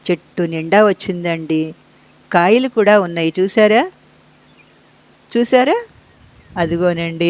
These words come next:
అంత బాగా పూసిందండి. కాయలతో చెట్టు నిండుగా అలా ఉంటే ఎంతో సంతోషం అనిపిస్తుందండి. నాకు ఇలా చూస్తూ ఉంటే చాలా సంతోషం అనిపిస్తుంది. కొమ్మ విరుపు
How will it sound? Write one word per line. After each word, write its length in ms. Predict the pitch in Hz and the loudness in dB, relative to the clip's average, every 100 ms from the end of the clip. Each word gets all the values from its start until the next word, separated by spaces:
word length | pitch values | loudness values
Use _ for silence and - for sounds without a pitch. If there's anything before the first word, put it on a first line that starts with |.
| 180 | 0
అంత 280 | 185 180 196 | -2 -2 -2
బాగా 340 | 170 170 175 | 2 2 2
పూసిందండి. 840 | 170 170 170 170 165 165 165 160 165 170 185 - - _ _ _ _ _ - | -2 -6 -6 -6 -6 -6 -6 -6 -6 -6 -12 -20 -20 _ _ _ _ _ -4
కాయలతో 580 | 170 175 196 208 190 208 262 - - | -2 0 0 -2 -4 -2 -4 -6 -10
చెట్టు 380 | 170 - - 226 | -10 -10 -6 -4
నిండుగా 640 | 185 180 196 214 240 247 240 | -4 -10 -10 -6 -2 0 0
అలా 240 | 175 175 165 | -2 -4 -6
ఉంటే 360 | 165 175 185 190 214 - | -8 -10 -6 -4 -6 -8
ఎంతో 340 | 160 151 - 220 | -12 -14 -10 -8
సంతోషం 540 | - 156 - 160 - | -8 -10 -10 -10 -10
అనిపిస్తుందండి. 1000 | 160 165 160 160 170 165 165 160 160 160 160 165 156 - - _ _ _ _ _ _ _ - - | -14 -12 -14 -14 -14 -14 -14 -14 -12 -10 -10 -12 -18 -20 -20 _ _ _ _ _ _ _ -20 -6
నాకు 260 | 170 170 | -4 -2
ఇలా 160 | 175 170 | 0 -2
చూస్తూ 440 | - 175 196 - 202 | -2 -4 -2 0 0
ఉంటే 320 | 185 175 196 254 269 196 - - | -2 -2 2 2 0 -8 -12 -6
చాలా 280 | 160 175 | -2 -2
సంతోషం 540 | 190 175 165 185 - 190 | -2 -4 -2 -4 -2 -6
అనిపిస్తుంది. 680 | 165 156 165 - 160 160 - - _ _ _ _ _ _ _ _ _ _ _ | -10 -8 -8 -8 -12 -14 -16 -18 _ _ _ _ _ _ _ _ _ _ _
కొమ్మ 320 | 208 196 214 277 | -2 0 0 0
విరుపు 460 | 262 214 202 190 | 0 -2 -4 -4